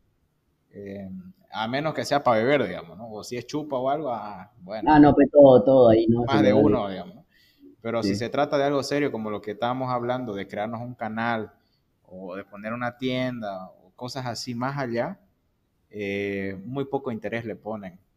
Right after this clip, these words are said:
Speaker 1: ¿me entendés?
Speaker 2: Sí.
Speaker 1: Y, y ni, y no es, y, y muchos de ellos no es porque estén ocupados, o hay varios que no, no, no están ocupados, tienen el tiempo, pero bueno, mm, no tienen el interés, ¿no? No sé si les da flojera o no les gusta la idea, pero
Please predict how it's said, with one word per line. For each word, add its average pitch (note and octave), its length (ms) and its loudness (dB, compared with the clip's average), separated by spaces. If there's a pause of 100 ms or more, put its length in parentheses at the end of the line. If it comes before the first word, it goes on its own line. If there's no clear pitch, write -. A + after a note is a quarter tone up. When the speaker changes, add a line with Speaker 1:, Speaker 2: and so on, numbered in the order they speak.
(600)
Speaker 1:
¿me F#2+ 80 -20
entendés? F#2+ 360 -12
Speaker 2:
Sí. B2 340 -6
Speaker 1:
Y, A#2+ 140 -10
y - 20 -6
ni, B2+ 180 -4
y C#3+ 200 -6
no D3+ 200 -2
es, E3 120 -2 (160)
y, C3+ 140 -2
y B2+ 200 -6
muchos D#3 320 -6
de C3 200 -4
ellos D#3 260 -8 (720)
no C3+ 260 -6
es C#3 120 -4
porque G#2 440 -12
estén A2+ 220 -10
ocupados, A2 960 -4
o F#2 140 -10
hay A2+ 240 -6
varios B2 280 -4
que F#2+ 120 -14
no, G#2 340 -10
no, A2 260 -10
no C#3+ 80 -8
están G3+ 220 -8
ocupados, F#2+ 420 -6
tienen C#3+ 300 -6
el G#2 100 -8
tiempo, C#3+ 340 -4
pero A2 340 -6
bueno, - 380 -10 (340)
mm, B2+ 320 -10 (220)
no D#3+ 220 -2
tienen A#3+ 220 0
el G#3+ 120 0
interés, D4 300 -2
¿no? G#3 220 -8 (140)
No C3 240 -2
sé C#3+ 160 -2
si C#3 180 -2
les A#2 140 -2
da G#2+ 120 0
flojera D#3 640 0
o C#3 40 -8
no A2+ 140 -6
les G#2+ 140 -8
gusta D3 280 -8
la C3 100 -6
idea, D3+ 320 -6
pero - 260 -20